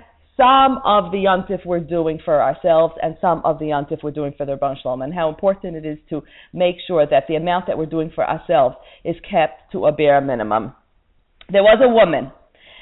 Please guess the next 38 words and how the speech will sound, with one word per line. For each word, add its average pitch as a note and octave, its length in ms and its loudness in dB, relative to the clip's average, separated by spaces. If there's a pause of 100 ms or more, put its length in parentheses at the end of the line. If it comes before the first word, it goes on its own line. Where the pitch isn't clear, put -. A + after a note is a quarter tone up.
(200)
and F3 480 2 (140)
she G#3 580 -2
had, G3 260 4
Baruch G3+ 200 2 (120)
Hashem, G3 240 2
many F#3+ 260 -4
children. G3 400 -2
She - 60 -12
was E3+ 140 -10
raising D#3+ 260 -2
a G#3+ 40 -10
family, G3 500 0
and F3+ 100 -2
it G3+ 80 -4
was C4 160 -4
Purim G#3 360 4
time. G2 360 -2 (540)
And F#3+ 260 4
it A3+ 100 2
was, C4+ 420 4 (340)
um, B3+ 840 4 (120)
about - 300 0
two, B3+ 120 0
three A3 140 -4
weeks G3 220 -6
before F#3+ 260 -4
Purim, C#4+ 320 4
and G#3+ 160 0
she G#3+ 140 -6
decided F#3+ 580 0
that E3 160 2 (100)
she F#3 120 -8
is F3 120 -6
going E3 300 0
to F3+ 80 -6
make D#3 280 -4 (720)
small A3 960 4
little G3 640 0